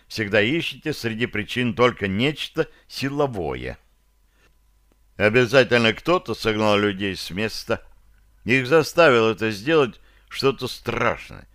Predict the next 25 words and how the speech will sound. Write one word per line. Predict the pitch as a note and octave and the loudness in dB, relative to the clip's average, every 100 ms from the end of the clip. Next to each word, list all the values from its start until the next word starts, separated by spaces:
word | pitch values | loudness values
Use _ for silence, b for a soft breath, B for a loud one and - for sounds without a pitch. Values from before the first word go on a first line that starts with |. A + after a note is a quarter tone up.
| _ - | _ -8
Они | G2+ F3+ | -2 0
от | F#3+ | 0
чего-то | D#3+ F#3+ E3 | 0 -2 -2
сбежали. | D3 A#2+ C#3 F#2 G#2 G#2 G2 - _ _ _ _ _ _ | -4 2 2 4 2 0 -2 -10 _ _ _ _ _ _
Я | F#2 F#2+ G2 | -2 2 2
понимаю | E2+ G2+ A2+ C3 G2 | 0 -2 0 0 0
вашу | E2+ E2+ F#2 F2 b b | -2 -4 -6 -10 b b
привязанность | - E2+ G2+ A#2 G2+ A2 G#2 F2 | -8 -2 2 2 2 -2 -4 -8
к | - | -10
родным | F2+ E2+ E2+ G2+ | -8 -6 -6 -6
местам. | F2 D2+ - G#2 G#2+ C#2 - - - - - - - - | -6 -8 -4 0 0 -2 -10 -20 -20 -20 -20 -20 -20 -10
Но | F2+ G#2 | -4 0
даже | D#3+ D3 D#3 | 2 2 0
за | A#2+ B2 | 0 -2
последние | B2+ - C#3+ D3+ C3+ | -4 -2 -2 -2 -2
тридцать | G#2+ B2+ C3+ A2+ A#2+ G#2 | -2 -2 -4 -6 -8 -6
лет | C#3+ D3+ F#2+ - b b b | -2 0 -2 -10 b b b
в | |
пределах | F#2 G#2 G#2 B2 A2+ - | -4 -2 2 2 2 0
только | A#2 G2 G#2 | -2 0 -2
нашего | A2 B2 G#2+ E2+ F2 | 0 2 2 -2 -8
Советского | - G#2 A2 - F2 | -4 -4 -4 -6 -10
Союза | - D#2 G2 D3 C#3 A#1+ - _ _ _ _ _ _ | -8 -10 -8 -10 -10 -14 -14 _ _ _ _ _ _
миллионы | F2 G2 G2 C#3+ F3 E3 | -2 0 2 4 4 2
людей | E3 D#3+ A2 B2 C#3 D#2+ | -2 -2 0 0 0 -2